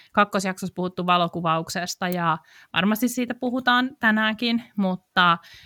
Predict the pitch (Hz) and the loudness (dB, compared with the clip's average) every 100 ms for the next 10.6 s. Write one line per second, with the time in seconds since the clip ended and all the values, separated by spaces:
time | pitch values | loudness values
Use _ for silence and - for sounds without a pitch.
0 | _ - 185 175 170 175 170 - 175 170 | _ 0 2 2 -2 -6 -8 -4 -2 0
1 | 156 151 - 202 233 254 226 190 180 185 | -2 -4 0 2 2 2 0 0 -2 -2
2 | 190 202 196 185 190 170 170 - _ _ | -6 -6 -6 -2 0 0 -4 -10 _ _
3 | _ _ _ _ 226 277 311 - 180 170 | _ _ _ _ 2 4 4 2 0 0
4 | 170 - 202 185 170 160 151 - _ _ | -4 0 0 2 -2 -4 -8 -12 _ _
5 | _ _ 202 190 170 208 226 254 254 247 | _ _ 2 4 2 0 -2 -2 0 0
6 | 220 202 190 185 196 196 196 180 180 190 | 0 0 0 -2 -2 -2 -2 -2 -2 0
7 | 185 165 185 - - - _ 196 175 165 | 0 0 -2 -10 -20 -20 _ 4 4 2
8 | 170 180 175 175 196 196 208 - _ _ | -4 -4 -2 -2 -2 -2 -4 -6 _ _
9 | - 220 262 277 262 240 233 254 277 233 | 0 4 6 4 0 -2 0 0 0 -2
10 | 185 185 180 202 190 | -2 -2 -2 0 0